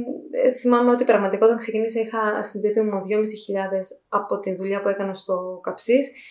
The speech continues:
και είπα ότι ναι, θα τα δώσω για να φτιάξω εταιρεία. Γιατί και πάλι αυτό που σας είπα στην αρχή, δεν ήθελα να έχω μια δουλειά που να τη δουλεύω από το σπίτι μου και να είναι καλή αλλά ως εκεί. Ήθελα πάντα όλα να τα δομήσω σωστά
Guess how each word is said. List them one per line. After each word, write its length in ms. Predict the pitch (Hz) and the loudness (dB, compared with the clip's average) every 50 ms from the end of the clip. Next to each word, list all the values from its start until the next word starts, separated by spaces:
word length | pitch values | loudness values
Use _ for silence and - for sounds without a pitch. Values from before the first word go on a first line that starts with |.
| - - _ _ | -20 -20 _ _
και 100 | - 240 | 0 2
είπα 160 | 247 247 240 | 4 6 6
ότι 140 | 247 247 254 | 6 6 4
ναι, 260 | 240 233 233 240 269 | 2 2 2 2 2
θα 80 | 277 277 | 2 2
τα 120 | 262 202 190 | 0 0 2
δώσω 220 | 214 240 240 285 | 2 2 2 2
για 100 | 262 233 | 0 0
να 60 | 214 | 0
φτιάξω 360 | 220 - - 247 247 - - 262 | -2 2 2 2 2 4 0 0
εταιρεία. 460 | - 214 202 208 190 165 - - - - _ _ _ _ - - - - _ _ _ _ - | 2 2 2 2 2 0 0 -2 -10 -18 _ _ _ _ -20 -20 -20 -20 _ _ _ _ -12
Γιατί 280 | 202 208 214 214 247 | 0 2 2 2 4
και 120 | 247 262 254 | 4 2 4
πάλι 440 | - 233 240 262 285 302 311 311 - | 6 6 6 6 6 4 4 0 0
αυτό 240 | - 220 - - 254 | -4 -6 -2 -2 0
που 60 | 254 | 0
σας 100 | 247 226 | 0 4
είπα 120 | 240 254 262 | 4 4 4
στην 160 | 262 - 214 | 2 -2 -4
αρχή, 260 | 190 - - 220 214 | -4 -2 0 0 4
δεν 160 | 208 247 269 | 6 6 6
ήθελα 300 | 302 302 294 - 214 190 190 | 6 6 2 2 0 0 0
να 100 | 185 185 | -2 -4
έχω 200 | 185 185 - 196 | -4 -6 -6 -8
μια 540 | 196 190 190 190 190 185 180 180 180 _ _ - - - - _ _ _ | -6 -6 -6 -6 -6 -6 -6 -8 -10 _ _ -14 -14 -14 -14 _ _ _
δουλειά 400 | - 196 196 202 202 202 202 202 | -8 -4 0 2 4 4 4 2
που 60 | 202 | 2
να 80 | 196 185 | -2 -2
τη 60 | 185 | -2
δουλεύω 300 | 185 190 190 190 185 202 | -4 -4 -2 -2 -2 -4
από 100 | 190 - | -4 -4
το 60 | - | -6
σπίτι 380 | 196 - - - 202 208 196 185 | -8 -6 -4 -4 -4 -2 -2 -4
μου 460 | 190 185 185 180 185 180 180 - - _ | -4 -4 -6 -8 -8 -10 -12 -16 -16 _
και 200 | - 208 196 196 | -2 0 0 0
να 640 | 196 190 190 196 196 196 190 190 190 190 185 190 _ _ - - - - _ _ - | -2 -4 -6 -4 -4 -2 -2 -2 -2 -4 -6 -8 _ _ -20 -20 -20 -20 _ _ -2
είναι 240 | 220 226 226 220 220 | 2 4 4 6 6
καλή 340 | 220 202 196 202 214 214 | 8 6 8 10 10 8
αλλά 160 | 208 196 202 202 | 8 8 6 4
ως 140 | 202 - | 2 2
εκεί. 380 | 208 - - 185 170 170 170 - - | -6 -6 -4 -4 -4 -4 -4 -6 -8
Ήθελα 360 | - 214 - 262 254 214 214 | -8 -4 2 4 4 4 4
πάντα 520 | - - 208 208 214 214 233 262 285 302 - - | 4 2 4 4 2 4 4 4 4 4 4 6
όλα 240 | 220 240 262 262 | 10 10 10 10
να 100 | 262 240 | 8 4
τα 120 | 220 208 190 | 4 2 2
δομήσω 380 | 190 190 202 214 220 220 277 | 2 2 0 -2 0 0 -2
σωστά 680 | 262 - - - - - - - 254 320 339 - - | -4 -4 -10 -12 -2 0 2 2 2 0 -2 -6 -12